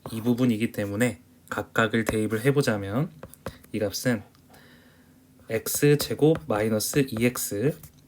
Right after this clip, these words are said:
그리고 X 제곱 마이너스 이 엑스 마이너스 십일로 인수분해가 되게 됩니다. 그러면 이 중에 인수인 것은 이 값과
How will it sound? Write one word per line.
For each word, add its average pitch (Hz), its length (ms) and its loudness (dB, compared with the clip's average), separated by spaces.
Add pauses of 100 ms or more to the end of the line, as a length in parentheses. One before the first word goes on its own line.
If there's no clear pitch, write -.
(120)
그리고 139 440 2 (300)
X 107 360 -2
제곱 147 460 2
마이너스 110 460 0
이 113 240 -2
엑스 151 420 2
마이너스 107 420 -2
십일로 147 580 2
인수분해가 113 680 0
되게 113 220 0
됩니다. 95 420 -4 (880)
그러면 120 520 6 (320)
이 117 100 2
중에 127 260 8
인수인 123 600 6
것은 104 420 0 (920)
이 123 220 4
값과 110 580 -2